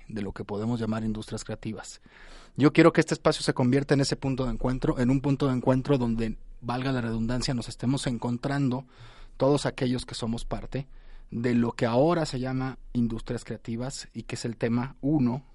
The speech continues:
de nuestro programa uno, una introducción a la economía creativa. Vamos a tener que usar mucho la imaginación porque me gustaría poder tener una pantalla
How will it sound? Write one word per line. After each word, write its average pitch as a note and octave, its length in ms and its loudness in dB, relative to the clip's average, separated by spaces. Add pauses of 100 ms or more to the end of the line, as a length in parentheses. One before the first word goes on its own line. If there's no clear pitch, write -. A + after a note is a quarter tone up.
(100)
de A2 140 -12
nuestro C#3 260 -8
programa B2 380 -4
uno, B2 360 -2
una A#2+ 140 -4
introducción B2 580 -4
a C3+ 60 -2
la A#2+ 60 -6
economía A2+ 380 -4
creativa. G#2+ 440 -10 (400)
Vamos E3+ 220 6
a E3 40 4
tener D3+ 200 6
que - 80 -4
usar E3 180 6
mucho E3 240 4
la D3+ 60 6
imaginación C#3 640 4
porque A#2+ 220 -2
me A2+ 100 2
gustaría A#2+ 500 0
poder C#3 220 2
tener C#3 220 0
una C#3+ 180 0
pantalla C#3+ 520 -2